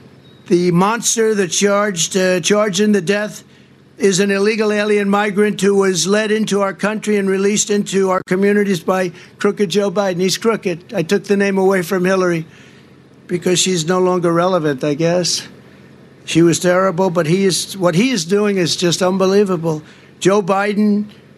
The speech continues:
will never say Laken Riley's name, but we will say it, and we will remember it. We're not gonna forget her. It's been just a horrible story that we've had to live with for the last few days. It's hard to believe. And her parents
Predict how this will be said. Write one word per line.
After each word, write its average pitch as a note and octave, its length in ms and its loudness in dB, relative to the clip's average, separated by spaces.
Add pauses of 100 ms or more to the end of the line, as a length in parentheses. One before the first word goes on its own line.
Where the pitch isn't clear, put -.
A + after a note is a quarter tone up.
(320)
will F#3 200 2
never G3 320 0
say G3+ 600 -2
Laken G3 560 0
Riley's F#3+ 500 -2
name, G#3 460 -2 (680)
but F#3 140 2
we A#3 160 2
will A3 180 0
say G3 300 0
it, G3 120 -6
and F#3 200 -2
we G3+ 160 2
will F#3+ 360 0
remember F3+ 480 0
it. E3+ 80 -4
We're E3+ 100 -2
not F#3 160 -2
gonna F#3 160 -2
forget F#3 380 0
her. F3 140 -2
It's D#3+ 180 -6
been G3 320 -2 (680)
just F#3+ 140 -2
a G3 100 0
horrible F#3 460 -2
story F#3 400 -2
that E3 160 -2
we've E3 160 0
had F3 200 -2
to F3+ 60 -2
live F3+ 220 0
with E3+ 200 0
for D#3+ 120 -2
the E3 60 0
last E3+ 300 0
few F3+ 180 2
days. F3 420 0
It's - 320 -10
hard F3 240 0
to F3 60 0
believe. F3 360 0
And D#3+ 140 0
her D#3 80 0
parents G#3 440 -2